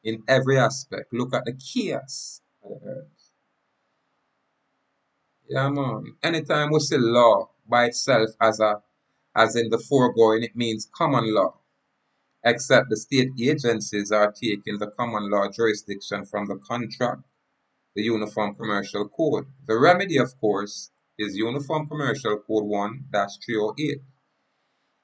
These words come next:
So the Uniform Commercial Code is a deceptive, criminal contractual construction, constitution of sort to those who use it against us. So it's a deceptive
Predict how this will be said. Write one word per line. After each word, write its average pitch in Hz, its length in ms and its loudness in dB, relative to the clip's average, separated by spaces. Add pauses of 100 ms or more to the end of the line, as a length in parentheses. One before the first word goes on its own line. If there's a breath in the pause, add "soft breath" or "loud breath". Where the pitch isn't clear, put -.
So 98 120 -4
the 104 120 -2
Uniform 147 520 -2
Commercial 123 520 -2
Code 104 360 -18 (1600)
is 107 100 -6
a 113 60 2
deceptive, 117 680 0 (800)
criminal 160 360 0
contractual 147 680 2
construction, - 1000 -8
constitution 139 760 0
of 107 120 -2
sort 101 440 -4
to 110 200 0 (400)
those 139 520 4
who 113 160 0
use 131 360 2
it 110 140 -6
against 98 460 -8
us. - 180 -10
So 107 80 -2
it's 104 220 -2
a 98 80 -2
deceptive 170 560 -2